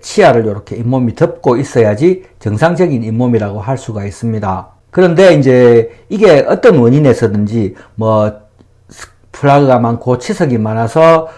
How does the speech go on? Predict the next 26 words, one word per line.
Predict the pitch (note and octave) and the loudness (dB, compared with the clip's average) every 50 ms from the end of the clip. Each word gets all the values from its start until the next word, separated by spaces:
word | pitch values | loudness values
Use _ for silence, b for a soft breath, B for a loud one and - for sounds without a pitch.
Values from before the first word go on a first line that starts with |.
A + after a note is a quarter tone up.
| B B | B B
그것 | - B2 A#2 C#3 D3 D3+ | -6 -2 0 0 0 0
때문에 | F3 F3+ F#3 E3+ B2+ A2 | 0 0 0 -2 -2 -2
잇몸이 | A#2 A#2+ A#2+ A#2+ A2+ G#2 - | -2 -2 0 0 0 -2 -4
비대되었다든지 | - G2 A2+ A#2 A#2 C3 A#2 G#2 - G#2 G2 G2 G2 G#2 G#2+ B2 D3+ F#3 G#3 G#3+ B B B B | -4 -2 0 0 2 0 0 0 -2 -6 -8 -8 -8 -8 -6 -4 -4 -4 -4 -4 B B B B
아니면 | - A#2+ C3 C#3+ C#3 C3 A#2 - | -6 -4 -2 -2 0 -2 -2 -2
그런 | - D3+ D#3+ D#3+ C#3 A2+ | 0 2 2 2 2 0
이유 | G#2 A#2 C#3 C#3+ C3+ | 0 0 0 0 0
없이 | A#2 - - - - C#3+ D#3 D#3 C#3 A2 | 0 -2 -6 -10 -6 -2 0 0 0 0
이제, | G#2+ F#2+ A2 A2 G2+ - B B B B B B | 0 0 0 -2 -2 -4 B B B B B B
어, | - G2+ G2+ G2 G#2 A2 | -10 -8 -8 -6 -8 -6
섬유 | - C#3+ D3 D#3+ F3 F3 | -2 0 2 2 4 4
조직이 | G#3+ G#3+ D#3+ D3+ A#2+ G2+ F#2+ - | 4 2 2 0 -4 -6 -6 -4
과도하게 | G#2 G2+ G2+ A#2+ B2+ C3 B2 A#2 - | -2 -2 2 2 2 4 2 2 0
증식이 | - C#3+ E3 D3+ - C3 A2+ G#2+ G2 | -2 -2 -4 -4 -4 -4 -4 -4 -4
돼서 | G2+ G2+ G2 F2+ G#2 A2 A2+ C#3 F#3 G3 G3 B B B | -4 -6 -6 -4 -2 0 2 2 2 0 -2 B B B
잇몸이 | C3 C3 A#2+ B2 C3 B2 G#2+ F#2+ | -6 -2 0 2 2 0 0 -2
뚱뚱해져가지고 | - B2 C3+ - - D3 D3+ F3 F3 D#3 - C3 A#2 A2+ A2+ G#2+ G2 G#2+ G#2 C3 D#3 E3 - - - - | -6 -10 -12 -10 -10 -8 -4 -2 -2 0 0 0 0 0 0 -2 -4 -6 -6 -4 -4 -4 -4 -8 -10 -10
이 | C3 | -8
사진처럼 | B2 - C3 B2+ C3 C#3+ C#3+ C#3+ B2+ A2 G2+ G#2 | -4 -2 -2 0 0 -2 -2 -2 -2 -2 -2 -4
이제 | G2+ G2+ G2 | -6 -8 -8
이빨을 | A2+ C3 C3 - C3+ B2+ A2 G#2+ | -8 -8 -2 0 2 2 2 0
이렇게 | G#2 G2+ - - - - | -4 -8 -8 -10 -6 -2
덮고 | F3+ G3 - - C#3 A#2 | -2 -2 0 0 0 0
있다든지 | - - G2+ F#2 G2+ G2 G2+ A2 C3+ A#2 B B B B B | 0 -2 -8 -10 -8 -8 -6 -4 -4 -6 B B B B B
하게 | - G#3 G3 F#3 D3 | -6 -2 0 0 2
되면은 | B2 A2+ A2 G#2+ G#2+ A#2 C#3 D3+ D#3+ D#3+ D#3 | 2 0 0 0 -2 -2 -2 -2 -2 -2 -6